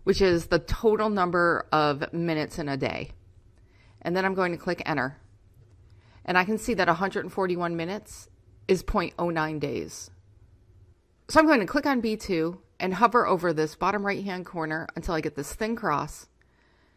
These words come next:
And I'm going to click with my left mouse button and drag all the way to the bottom. Now let's just spot check a couple of these. If I said fourteen forty is the number of total minutes in a day, if I see twenty-one sixty-eight,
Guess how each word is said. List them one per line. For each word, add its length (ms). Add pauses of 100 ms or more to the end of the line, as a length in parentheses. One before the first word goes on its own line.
(140)
And 140
I'm 80
going 200
to 60
click 280
with 80
my 160
left 240
mouse 240
button 360
and 160
drag 440
all 120
the 80
way 140
to 100
the 80
bottom. 440 (1300)
Now 120
let's 180
just 180
spot 280
check 180
a 60
couple 240
of 100
these. 320 (920)
If 160
I 180
said 320
fourteen 400
forty 600
is 340
the 100
number 760
of 600 (240)
total 320
minutes 320
in 100
a 80
day, 440 (840)
if 160
I 120
see 180
twenty-one 480
sixty-eight, 640